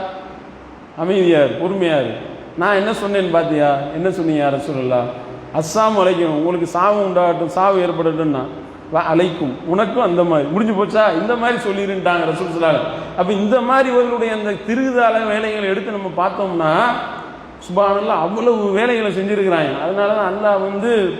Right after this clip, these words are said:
பல இடங்கள்ல, அல் பக்கரால இருந்து, ஆல இம்ரான்ல இருந்து, அல் மாயிதால இருந்து, அல் அஹ்ராஃப்ல இருந்து, ஒவ்வொரு இடங்கள்லையும் எடுத்து பார்த்தா, இவங்க பண்ண அட்டூழியங்கள் ஒவ்வொன்னையா சொல்லி, "இந்த மாதிரி நீங்க ஆயிராதீங்க."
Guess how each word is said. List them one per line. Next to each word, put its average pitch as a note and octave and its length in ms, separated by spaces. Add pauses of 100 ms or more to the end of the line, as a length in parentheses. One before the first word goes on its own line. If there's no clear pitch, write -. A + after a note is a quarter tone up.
(100)
பல A#3+ 340
இடங்கள்ல, A3+ 420 (460)
அல் F#3 200
பக்கரால F3+ 440
இருந்து, F#3+ 640 (240)
ஆல G#3 220
இம்ரான்ல F#3 540
இருந்து, E3+ 260
அல் F#3+ 200
மாயிதால F#3+ 560
இருந்து, E3 640 (340)
அல் G#3 200
அஹ்ராஃப்ல A3+ 640
இருந்து, F#3+ 640 (200)
ஒவ்வொரு A#3+ 380
இடங்கள்லையும் A#3+ 440
எடுத்து G3+ 420
பார்த்தா, F3 320 (580)
இவங்க G3+ 300
பண்ண G#3+ 340
அட்டூழியங்கள் A#3 580
ஒவ்வொன்னையா A#3 640
சொல்லி, B3 580 (280)
"இந்த F3+ 200
மாதிரி F#3+ 260
நீங்க D#3+ 320
ஆயிராதீங்க." C3+ 600